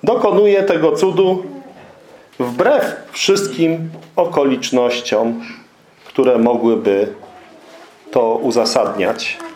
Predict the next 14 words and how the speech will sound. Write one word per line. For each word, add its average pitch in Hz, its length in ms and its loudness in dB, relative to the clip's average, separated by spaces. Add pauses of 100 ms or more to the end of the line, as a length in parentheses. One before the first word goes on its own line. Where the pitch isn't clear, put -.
(140)
ludzkim 131 520 0
okolicznościom. 98 880 -4 (580)
Dlatego 226 680 2
ważne 190 500 2
jest, 190 260 0
abyśmy 160 440 2
pamiętali 139 760 0 (180)
o 143 100 2
modlitwie, 139 640 -2 (960)
bo 147 580 0 (840)
to 185 260 2
jest 170 500 0 (280)
Boże 117 680 0 (460)
prawo 147 580 0